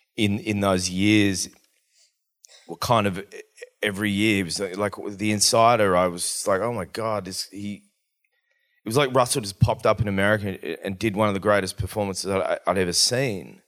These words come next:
Um, so I identified with him. He was a bit of a hero of mine. So then coming to work with him was, was,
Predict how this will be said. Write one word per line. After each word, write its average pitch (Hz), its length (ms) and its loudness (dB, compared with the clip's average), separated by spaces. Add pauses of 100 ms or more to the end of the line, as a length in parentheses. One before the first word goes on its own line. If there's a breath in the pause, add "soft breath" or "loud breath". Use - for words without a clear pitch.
(760 soft breath)
Um, 101 440 0 (420)
so - 220 4
I 127 200 4
identified 113 580 2
with 95 100 -4
him. 87 220 -4
He 110 160 2
was 110 160 -2
a - 20 -8
bit 98 140 -2
of 90 80 -2
a 85 40 -4
hero 92 360 0
of 90 120 -4
mine. 87 220 -6
So 107 140 -6
then 101 160 -4
coming 110 220 -6
to 95 60 -2
work 90 320 2
with 85 120 -8
him 87 200 -8
was, 85 300 -12
was, 87 280 -12